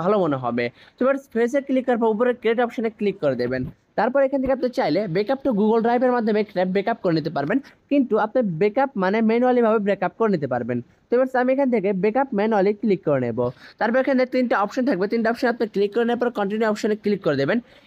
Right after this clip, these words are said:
এখানে দেখতে পাচ্ছেন এখান থেকে বারোটা ফেস দেবে। তো এবার আমার স্ক্রিনটা কিন্তু ব্ল্যাক হয়ে গেছে। এটা হলো মানে একটা মানে ভিডিও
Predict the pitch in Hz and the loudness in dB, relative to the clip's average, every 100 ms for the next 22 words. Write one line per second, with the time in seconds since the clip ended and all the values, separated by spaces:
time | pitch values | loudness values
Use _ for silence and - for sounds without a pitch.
0 | 214 254 269 247 247 294 277 247 202 226 | -2 0 0 0 -2 -2 -2 -4 -2 -4
1 | - 214 262 240 240 196 214 233 262 - | -4 0 0 0 -2 -2 -2 0 -2 -2
2 | 202 190 156 123 120 123 - - 277 294 | -2 -2 -2 -2 -4 -8 -18 -2 0 0
3 | 294 220 240 247 269 262 254 233 160 180 | -2 -2 -2 -2 -2 0 0 0 0 -2
4 | 214 160 127 117 131 117 _ - - 185 | 0 -2 -2 -4 -6 -6 _ -6 -4 0
5 | 277 277 285 262 196 214 214 - 233 233 | 2 4 2 0 -2 0 -2 -2 0 2
6 | 220 220 196 220 226 | 0 0 0 0 0